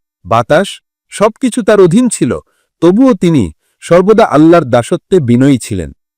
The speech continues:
রানী বিলকিসের ইসলাম গ্রহণ, জিনদের আনুগত্য, হুদহুদের তীক্ষ্ণ বুদ্ধিমত্তা সবই প্রমাণ করে যে আল্লাহ যার মাধ্যমে চান, তার মাধ্যমেই নিজের দিন প্রতিষ্ঠা করেন।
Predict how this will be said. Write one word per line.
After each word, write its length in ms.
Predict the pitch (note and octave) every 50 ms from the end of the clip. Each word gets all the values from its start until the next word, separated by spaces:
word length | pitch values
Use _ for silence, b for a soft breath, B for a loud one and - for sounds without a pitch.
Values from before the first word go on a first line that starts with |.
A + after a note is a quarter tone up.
| _ _ _ _ _ _ _ _ -
রানী 280 | A2 A#2+ B2 C3+ D3 C3+
বিলকিসের 500 | A#2+ C#3 C#3+ C#3 - E3 D3 - F3+ D3+
ইসলাম 360 | C#3 A#2+ - - D#3 D3+ D#3
গ্রহণ, 340 | C#3+ C#3 D3 C3 D#3+ F#3 G#3 C4 _ _ _ _ _ - A2+
জিনদের 400 | G2 A#2 C3+ C#3+ C#3+ C3+ D#3 D3
আনুগত্য, 640 | B2+ B2 C3+ D3 C#3 D#3 - - - - G3+ A#3 D4 _ _ _ _ _ _ -
হুদহুদের 440 | D#3 F#3+ E3+ C#3 D#3+ F#3 E3+ F#3+ E3
তীক্ষ্ণ 360 | - - D#3+ C#3+ - F3+ F3
বুদ্ধিমত্তা 720 | D#3 C3+ C#3+ C3+ A#2+ - D3+ E3+ E3+ E3 _ - G3+ G#3+ D4 _ _ _ _ _ _ _
সবই 420 | - - - D#3+ D#3+ F3+ G3 B3 A3+
প্রমাণ 360 | - F#3+ E3 F3 F#3 F#3+ E3
করে 280 | - D3 A#2+ A2 C3 - _ _ _ _ -
যে 140 | A#2 A#2+ -
আল্লাহ 340 | - - A#2+ C3 C#3 D3+ D3
যার 280 | B2 C3 B2 B2+ B2+
মাধ্যমে 460 | A#2+ A#2+ A#2 A2+ G#2+ - C3 D3+ E3
চান, 280 | D3+ - C#3 B2 D3 G3 - _ _ _ _
তার 200 | - C3+ C3 C3+
মাধ্যমেই 680 | C3 B2+ A#2+ A#2 A2 G2 - C#3+ D#3+ A3 B3 D3 G2+ - _ _ _ _ -
নিজের 320 | A2+ C3 B2+ C3 D3 C3+
দিন 240 | A2+ B2 C3+ C#3 B2
প্রতিষ্ঠা 460 | - C#3 B2 - C#3+ - - C#3 A2
করেন। 280 | - G2 E2 D#2+ C#2+